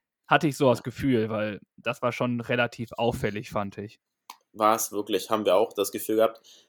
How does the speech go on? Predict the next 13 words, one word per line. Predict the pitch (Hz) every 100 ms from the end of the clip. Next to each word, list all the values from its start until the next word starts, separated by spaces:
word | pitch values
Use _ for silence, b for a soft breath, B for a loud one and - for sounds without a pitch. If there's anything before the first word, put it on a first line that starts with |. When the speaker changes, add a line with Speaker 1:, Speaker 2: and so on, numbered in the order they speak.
| b
Speaker 2:
Er | - 107
hatte | 113
halt | 110 107
den | 110
Vorteil, | 113 117 120 101
hatte | 110
noch | 110 104
zwei | - 104
Leben | 107 127 113 98
vor | 98 - 98
dem | 95
Finale | - 98 95 98 120
und | - 101 101